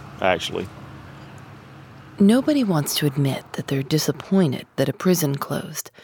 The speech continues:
Speaker 2: especially one as bad as Walnut Grove. But the thing is, there are a lot of people in the town of Walnut Grove right now who don't really know what to do. Jeremy Belk has opened a food pantry to make sure people in town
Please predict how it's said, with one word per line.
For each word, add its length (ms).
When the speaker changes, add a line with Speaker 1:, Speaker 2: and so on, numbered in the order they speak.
Speaker 2:
especially 500
one 160
as 140
bad 260
as 140
Walnut 400
Grove. 520
But 280
the 120
thing 220
is, 160
there 140
are 40
a 60
lot 220
of 80
people 260
in 80
the 80
town 240
of 120
Walnut 360
Grove 360
right 200
now 340
who 100
don't 180
really 220
know 140
what 220
to 80
do. 320
Jeremy 360
Belk 400
has 180
opened 240
a 60
food 320
pantry 540
to 100
make 180
sure 160
people 320
in 120
town 460